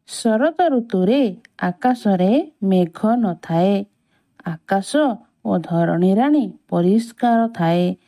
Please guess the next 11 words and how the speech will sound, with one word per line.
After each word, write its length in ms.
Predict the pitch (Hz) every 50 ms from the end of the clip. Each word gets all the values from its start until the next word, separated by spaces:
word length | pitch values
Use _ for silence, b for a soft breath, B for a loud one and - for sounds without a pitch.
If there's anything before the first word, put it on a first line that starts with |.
| _ _ _ _ _ _ _ _ _
ଏହି 200 | - 196 196 262 302
ଦିବସରେ 640 | 294 269 254 202 185 180 - - 185 180 175 196 220 240 269 285 277 _ _ -
ଜହ୍ନ 420 | 185 175 196 180 170 175 180 175 196 226 254 285 320 330 339 - _ _ -
ଅତି 320 | - 254 - _ - 190 170 - -
ଉଜ୍ଜ୍ୱଳ 480 | 175 175 160 156 - - 196 196 202 220 254 320 415 440 - _ _
ଓ 60 | - 190 180 - _ _ - - 185 - _ _
କମନୀୟ 680 | - 247 277 311 294 285 294 254 208 185 175 175 180 190 240 311 403 - - _ _ -
ଦିଶେ। 420 | 175 180 170 165 - - 208 196 170 165 160 - _ _ _ _ _ _ _ _ _ _ _ _ _ _ _ _ _ _ _ _ _ _ _ _ _ _ _ -
ଏହାପରେ 500 | 240 240 240 226 233 226 220 226 247 320 480 523 - _ _ _ _ _ _ _ _ _ _ _ _ _
ଉତ୍ସବର 680 | - 294 294 - - - - 294 254 202 202 202 196 202 208 240 359 427 - - _ _ _ _ -
ବର୍ଣ୍ଣନା, 480 | 202 208 208 208 202 190 180 170 165